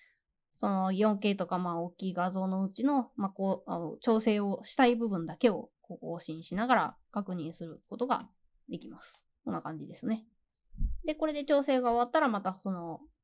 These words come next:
えー、こちらのボタン、有効化してる間は赤くなってるので、もう一回クリックすれば元の状態、全部ピクセル計算する状態に戻すことができます。えー、では、タイムスライダーについて、えー、ご紹介したいと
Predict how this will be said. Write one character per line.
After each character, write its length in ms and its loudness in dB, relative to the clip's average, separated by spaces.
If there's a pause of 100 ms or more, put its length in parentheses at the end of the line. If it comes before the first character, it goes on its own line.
え 140 -6
ー、 40 -10
こ 100 -8
ち 120 -2
ら 120 -2
の 160 -6
ボ 120 -8
タ 120 -4
ン、 200 -10 (100)
有 120 10
効 200 4
化 180 2
し 80 -12
て 80 4
る 100 4
間 220 2
は 120 8
赤 160 -2
く 80 -2
な 80 -2
っ 60 -10
て 80 -10
る 100 -6
の 100 -2
で、 80 2
も 100 -4
う 60 -8
一 40 -18
回 160 -4
ク 100 -4
リ 80 -8
ッ 40 -14
ク 100 -16
す 100 -10
れ 80 0
ば 140 0
元 200 -8
の 100 -8
状 160 -14
態、 260 -12
全 160 0
部 140 -8
ピ 120 -6
ク 80 -14
セ 120 -4
ル 180 -10 (480)
計 140 0
算 160 -4
す 100 -10
る 100 -12
状 180 -6
態 260 -12 (100)
に 80 2
戻 140 2
す 100 -14
こ 120 -12
と 100 -2
が 120 4
で 120 -14
き 120 -18
ま 200 -18
す。 260 -20 (200)
え 100 2
ー、 60 0
で 80 8
は、 160 8
タ 180 2
イ 60 6
ム 120 6
ス 140 -2
ラ 120 6
イ 40 6
ダ 260 -2
ー 40 -6
に 80 -2
つ 120 -8
い 80 -6
て、 280 2
え 160 -4
ー、 20 -4
ご 80 -6
紹 220 -6
介 200 -6
し 60 -14
た 140 -6
い 60 -12
と 260 0